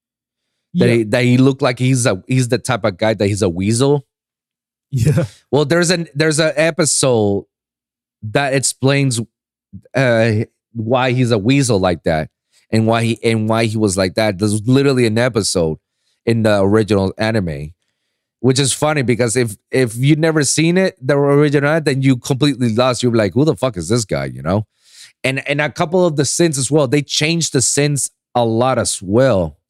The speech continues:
Speaker 1: Some of them, they kept it for Brotherhood or the original. I don't know where they came from,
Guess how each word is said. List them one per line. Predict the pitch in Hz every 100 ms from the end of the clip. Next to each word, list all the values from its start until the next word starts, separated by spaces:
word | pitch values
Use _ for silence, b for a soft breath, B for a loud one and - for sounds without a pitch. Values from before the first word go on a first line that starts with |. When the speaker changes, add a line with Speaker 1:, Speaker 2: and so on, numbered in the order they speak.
| -
Speaker 1:
Some | 127 147
of | 185
them, | 202 185
they | 165 165
kept | - 143 151 175
it | 180 - _
for | - 135
Brotherhood | 143 151 165 165 151 - _ _ _ _
or | - 120 123
the | 113 113
original. | 107 127 151 151 143 -
I | 135
don't | 143
know | 135
where | 123 113 117 120 120
they | 104 107
came | 98 123 104
from, | - 113 110